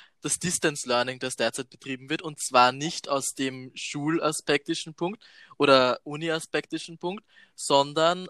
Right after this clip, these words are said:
ähm, das Distance Learning, äh, oder auch in den meisten Fällen ist es eben das Digital Learning, ähm, ist eine coole und moderne Sache, aber wie so einiges, äh, was digital läuft, ist es auf lange Dauer nicht das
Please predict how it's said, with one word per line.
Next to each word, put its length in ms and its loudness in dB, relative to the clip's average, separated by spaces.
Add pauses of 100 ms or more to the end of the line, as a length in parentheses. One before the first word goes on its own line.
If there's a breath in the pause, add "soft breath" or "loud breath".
ähm, 640 2
das 200 -4
Distance 500 -8
Learning, 420 -2 (120)
äh, 280 -2
oder 300 -2
auch 120 -2
in 120 -12
den 60 -12
meisten 280 -2
Fällen 380 2
ist 160 -6
es 120 -4
eben 200 -2
das 220 -6
Digital 440 -6
Learning, 400 -2 (460 loud breath)
ähm, 680 6 (280)
ist 140 -4
eine 140 -2
coole 300 -2
und 60 -2
moderne 380 0
Sache, 480 2
aber 320 2
wie 80 -10
so 120 -6
einiges, 840 -2 (100)
äh, 380 -2 (400 soft breath)
was 300 2
digital 460 2
läuft, 320 2
ist 100 -6
es 120 -2
auf 120 -6
lange 340 -2 (260)
Dauer 340 4
nicht 280 -10
das 300 -2